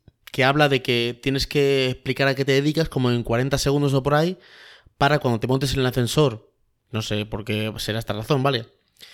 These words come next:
Eh, con una persona, ¿vale? Eh, y el ascensor tarde cuarenta segundos o treinta en subir, ¿vale? Que tú le puedes explicar a esa persona, os puedas venderte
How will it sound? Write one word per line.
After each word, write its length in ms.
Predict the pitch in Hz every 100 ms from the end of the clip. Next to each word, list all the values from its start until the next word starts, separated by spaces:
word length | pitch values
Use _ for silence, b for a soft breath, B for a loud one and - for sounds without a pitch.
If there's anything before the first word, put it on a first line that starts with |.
| B B B B -
Eh, 420 | 127 123 117 -
con 180 | 120 120
una 180 | 131 127
persona, 460 | 127 156 151 170
¿vale? 420 | 131 131 151 180 - b b b b
Eh, 640 | 127 135 123 120 117 113 -
y 140 | 117
el 200 | 117 110
ascensor 260 | 110 110 120
tarde 300 | 127 123 107
cuarenta 420 | - 113 120 113
segundos 360 | 107 113 143 117
o 60 | 110
treinta 420 | 135 143 107 104
en 240 | 104 107
subir, 580 | - 117 123 151 - _
¿vale? 320 | 123 123 156 -
Que 100 | 131
tú 120 | 117
le 100 | 147
puedes 200 | 147 151
explicar 260 | 143 151 143
a 40 |
esa 140 | 139 139
persona, 440 | 131 151 170 190
os 140 | - 117
puedas 220 | 143 143
venderte 640 | 139 139 156 151 170 196